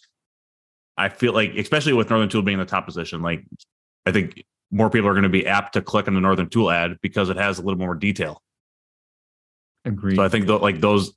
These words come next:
Speaker 1: extra extensions and images and stuff are super important, um,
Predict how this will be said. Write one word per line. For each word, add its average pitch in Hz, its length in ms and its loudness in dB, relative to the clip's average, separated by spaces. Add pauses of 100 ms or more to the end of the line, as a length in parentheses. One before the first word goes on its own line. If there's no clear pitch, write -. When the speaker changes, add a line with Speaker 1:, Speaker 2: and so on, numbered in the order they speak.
(220)
Speaker 1:
extra 110 320 0
extensions 104 500 0
and 95 140 0
images 101 300 4
and 92 80 0
stuff - 240 -2
are 87 100 0
super 92 500 2
important, 87 600 -2 (460)
um, 78 560 0